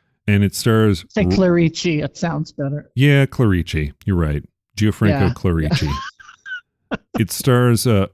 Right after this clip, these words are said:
Speaker 1: Robert Kerman as a New York University anthropologist.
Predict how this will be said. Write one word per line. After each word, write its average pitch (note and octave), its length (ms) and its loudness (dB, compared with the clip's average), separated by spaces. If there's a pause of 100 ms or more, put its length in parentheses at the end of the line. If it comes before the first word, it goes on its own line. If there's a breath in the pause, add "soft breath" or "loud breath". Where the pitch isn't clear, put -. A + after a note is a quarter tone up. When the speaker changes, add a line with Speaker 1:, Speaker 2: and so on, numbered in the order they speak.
Speaker 1:
Robert G2+ 460 0
Kerman B2+ 640 2 (200)
as F#2 300 2
a E2+ 340 0
New F2+ 160 0
York F#2+ 440 0 (100)
University F2+ 640 0
anthropologist. F2 1080 -2